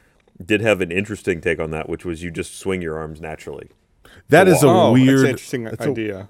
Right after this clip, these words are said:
Speaker 1: You should try it out, yeah.
Speaker 2: There's, there's a few different
Speaker 1: It felt
Speaker 2: solutions.
Speaker 1: okay.
Speaker 2: There's a few different solutions to, um,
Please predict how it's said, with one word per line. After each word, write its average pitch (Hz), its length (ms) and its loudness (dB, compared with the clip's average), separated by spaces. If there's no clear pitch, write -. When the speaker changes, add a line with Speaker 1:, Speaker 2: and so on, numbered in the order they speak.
Speaker 1:
You 98 100 -6
should - 140 -16
try 160 160 2
it 117 60 6
out, 82 200 2
yeah. 87 120 0
Speaker 2:
There's, 165 240 6
there's 196 180 4
a 240 60 -2
few 180 200 -6
different 147 260 -2
Speaker 1:
It - 40 4
felt 123 260 2
Speaker 2:
solutions. 120 200 0
Speaker 1:
okay. 73 240 -4
Speaker 2:
There's 208 160 0
a 214 40 -8
few 185 180 2
different 139 260 -2
solutions 101 500 -4
to, 92 500 -6
um, 87 680 -6